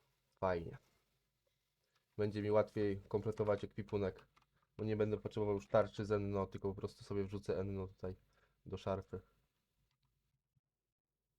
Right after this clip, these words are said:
I nie powiem, też walory estetyczne robią robotę.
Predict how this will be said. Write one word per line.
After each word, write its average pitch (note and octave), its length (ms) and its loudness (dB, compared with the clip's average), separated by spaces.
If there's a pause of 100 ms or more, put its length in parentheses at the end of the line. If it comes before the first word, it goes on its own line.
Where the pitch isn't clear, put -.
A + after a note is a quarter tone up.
(1300)
I C3+ 60 -2
nie D3+ 260 6
powiem, A#2+ 640 6
też A#2 380 0
walory A2 600 4
estetyczne A2 840 -2
robią G2+ 360 0
robotę. F#2+ 540 -2